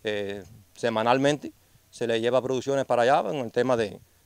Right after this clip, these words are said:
del turismo, sustitución de importaciones y el apoyo que hace falta al país en este sentido.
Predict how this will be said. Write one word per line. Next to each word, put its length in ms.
del 200
turismo, 380
sustitución 280
de 60
importaciones 500
y 20
el 60
apoyo 300
que 60
hace 140
falta 220
al 60
país 180
en 80
este 140
sentido. 300